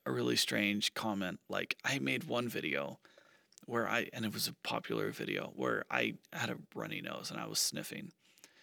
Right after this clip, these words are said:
And a lot of people comment about my, my runny nose. Every once in a while, m-, someone <laughs> makes a comment like,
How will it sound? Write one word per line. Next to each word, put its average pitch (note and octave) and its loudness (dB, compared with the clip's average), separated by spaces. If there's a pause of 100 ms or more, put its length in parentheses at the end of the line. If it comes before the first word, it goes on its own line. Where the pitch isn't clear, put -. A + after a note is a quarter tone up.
(200)
And A2+ 2
a - 6
lot B2 6
of B2 -2
people B2 0
comment A2+ 4
about G#2 2
my, G2 -2 (100)
my A2+ -2
runny G#2 -2
nose. - -6 (320)
Every E3 8
once C#3 6
in C3 -4
a B2 2
while, A#2+ 6
m-, A2 0
someone B2 0
<laughs> A#2+ 6
makes - 4
a B2+ 0
comment A2 -2
like, D2 -4